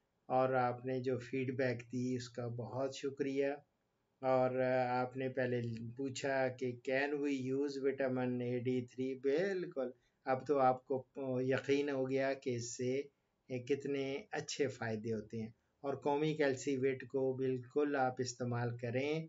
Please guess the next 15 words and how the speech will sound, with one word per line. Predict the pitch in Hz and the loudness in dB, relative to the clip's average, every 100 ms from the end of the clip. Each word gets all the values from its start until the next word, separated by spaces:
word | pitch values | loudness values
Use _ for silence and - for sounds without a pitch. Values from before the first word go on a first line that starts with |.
| _ _ _ _ | _ _ _ _
اور | 131 127 131 127 | 0 2 4 2
بلکہ | 131 131 120 139 135 | 2 0 2 2 4
یہ | 135 123 127 131 131 | 4 2 4 4 4
ون | 123 123 123 | 2 0 4
ڈے | 147 | 4
میں | 151 156 | 6 4
بھی | 156 | 4
ڈال | 151 147 | 4 4
کے | 147 151 | 4 2
دے | 139 147 | 4 2
دیں | 139 147 147 - _ _ - | 4 0 -2 -8 _ _ -4
اور | 131 131 127 131 123 | 2 2 4 0 2
بیس | 151 175 - 131 | 4 4 2 2
گرام، | 135 131 131 127 | 2 4 2 2
آ، | 123 127 135 | 0 0 -2